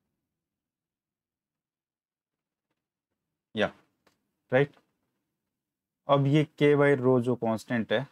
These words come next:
इसको we can get by the given condition। If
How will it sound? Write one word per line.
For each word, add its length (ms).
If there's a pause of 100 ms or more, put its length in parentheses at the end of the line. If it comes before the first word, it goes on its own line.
(260)
इसको 340
we 100
can 240
get 240
by 160
the 160
given 240
condition। 500 (2000)
If 140